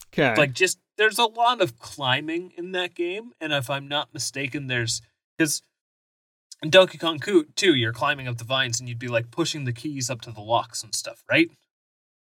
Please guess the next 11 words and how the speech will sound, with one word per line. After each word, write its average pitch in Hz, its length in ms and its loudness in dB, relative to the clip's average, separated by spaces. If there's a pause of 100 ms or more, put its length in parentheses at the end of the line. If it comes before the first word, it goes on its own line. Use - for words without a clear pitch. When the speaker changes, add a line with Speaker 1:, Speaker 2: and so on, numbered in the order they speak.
(120)
Speaker 1:
Yeah. 131 240 4 (720)
Speaker 2:
I 143 100 2
think 196 320 -2
there's 160 340 0 (120)
elements 143 480 0
of 120 260 -10
that 127 300 -2 (140)
in 160 220 -10
Donkey 160 380 -4
Kong 165 300 -8
ninety-four, 160 760 -4